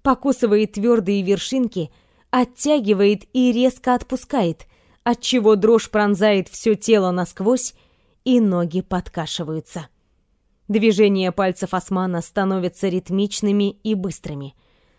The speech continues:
Он опускается на колени, стягивая с меня трусики и закидывая мою ногу себе на плечо. Чувствую влажный язык, тут же припадающий к текущему центру, скользящий по складочкам,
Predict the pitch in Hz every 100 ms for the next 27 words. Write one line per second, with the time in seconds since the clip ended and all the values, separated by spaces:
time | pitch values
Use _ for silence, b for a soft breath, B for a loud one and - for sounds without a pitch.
0 | - 294 254 240 - - 240 233 233 208
1 | 214 214 262 226 160 b b b - -
2 | 294 208 214 214 208 233 220 214 202 247
3 | 269 208 - 202 - 240 220 226 262 233
4 | 202 202 202 208 214 202 190 226 226 254
5 | - 208 185 175 185 185 - 147 - _
6 | _ _ _ _ _ _ _ - 247 208
7 | 196 190 202 180 202 220 190 180 175 165
8 | 180 233 226 - b b b b - 294
9 | 180 214 - 226 208 190 240 220 - 226
10 | - - 233 - 220 - - 202 202 -
11 | 247 170 - 156 - _ _ _ - -
12 | 277 214 170 190 - 208 196 185 - 202
13 | 208 165 160 - 160